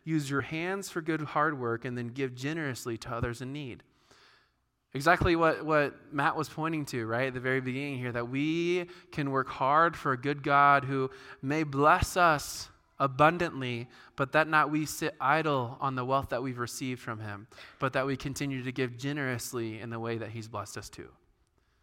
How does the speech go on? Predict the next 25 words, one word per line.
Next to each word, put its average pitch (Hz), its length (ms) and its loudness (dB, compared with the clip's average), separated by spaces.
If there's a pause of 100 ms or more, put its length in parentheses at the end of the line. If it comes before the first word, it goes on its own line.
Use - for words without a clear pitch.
(1500)
But 120 80 -6
we 135 160 0
work 156 220 0
hard 196 340 -2
to 143 80 -6
provide. 110 500 -8 (920)
We 208 160 6
work 285 180 6
hard 269 580 8
to 262 80 0
provide 240 380 6
in 240 80 -2
our 233 120 8
families 240 580 0
a 202 80 4
safe, 214 640 -4 (1160)
Jesus-centered 202 800 -4
environment. 160 720 -6 (1040)
We 190 140 4
work 247 160 8
hard 240 280 8
in 262 120 6
our 254 100 10
marriages, 233 540 2
right, 196 400 2